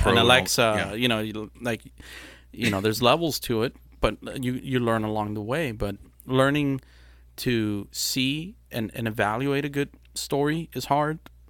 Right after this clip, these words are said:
Speaker 2: and, uh, learning to write a good story is hard. So for those people, yes, shoot all you want on the iPhone,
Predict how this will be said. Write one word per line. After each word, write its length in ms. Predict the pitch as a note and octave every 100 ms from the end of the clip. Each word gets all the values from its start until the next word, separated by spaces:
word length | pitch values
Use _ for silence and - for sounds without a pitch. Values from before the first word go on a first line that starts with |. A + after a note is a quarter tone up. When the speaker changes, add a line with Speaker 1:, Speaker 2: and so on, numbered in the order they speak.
| -
Speaker 2:
and, 560 | - A#2 A2 G#2 G#2+ G#2+
uh, 220 | G#2+ G2+
learning 520 | F#2+ G#2+ A2+ G#2+ G#2
to 280 | G2+ G#2+ G2
write 340 | F#2+ G2+ D#3+ - -
a 100 | A#2
good 160 | G#2+
story 520 | - - F#2+ D2 A1+ -
is 160 | A2+ A2
hard. 300 | G2+ F#2 -
So 280 | - A#2+ A2
for 160 | B2+
those 160 | A#2+ B2
people, 400 | C#3+ E3+ B2 A2 - - - - - - _ - - -
yes, 440 | C#3+ G#2+ - - D3+
shoot 320 | - C3+ B2+ -
all 220 | A#2+ B2+
you 140 | B2
want 220 | B2 A#2+ A#2
on 80 |
the 80 | A2+
iPhone, 580 | G2+ A#2+ A#2 B2 A#2+ A#2